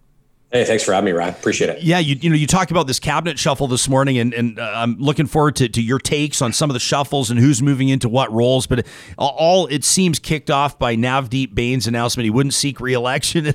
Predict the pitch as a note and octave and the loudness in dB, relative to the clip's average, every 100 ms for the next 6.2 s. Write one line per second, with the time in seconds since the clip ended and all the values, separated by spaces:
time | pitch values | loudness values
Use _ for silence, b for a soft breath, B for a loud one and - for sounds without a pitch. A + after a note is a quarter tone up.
0 | - - - C#4 F#4 E4+ E4 A#3+ A#3 C4+ | -4 -12 -6 -4 -2 0 -2 0 0 0
1 | A#3+ E3+ D#3+ C3+ B2+ - B2+ B2+ G3+ D3+ | 0 -2 0 0 -2 -2 -2 0 0 0
2 | B B B B - C#3+ C3+ G3+ D3+ - | B B B B -12 -2 2 2 2 -2
3 | F#3+ F#3+ F#3+ - - F#3+ F#3+ - F3+ F3 | 0 0 -2 -4 -2 -2 -2 -4 -2 0
4 | D#3+ D3 F3 D3 E3+ A#2 G#2+ - E3+ F#3 | 0 0 0 0 0 0 -2 0 0 0
5 | D#3+ C#3+ C#3 D3 C#3+ A#2 A#2+ - D3 D#3 | -2 -2 -2 0 0 0 -2 -2 -2 0
6 | E3 | 0